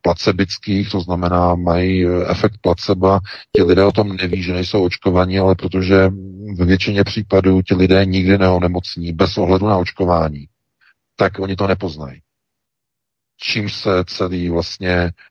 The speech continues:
projev, eh, eh, testování a experimentálního testování zakrývá naprosto dokonale, protože ten člověk to nemůže poznat. A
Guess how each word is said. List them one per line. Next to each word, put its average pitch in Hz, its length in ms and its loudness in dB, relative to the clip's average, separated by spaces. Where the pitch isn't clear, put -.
projev, 90 340 4
eh, - 120 4
eh, 90 1700 -2
testování 92 920 0
a 87 100 0
experimentálního 90 920 -2
testování 90 600 -2
zakrývá 90 680 0
naprosto 85 380 -6
dokonale, 87 540 0
protože 90 240 -4
ten 90 140 -4
člověk 90 540 2
to 87 120 -6
nemůže 87 340 -6
poznat. 80 320 -6
A 82 60 0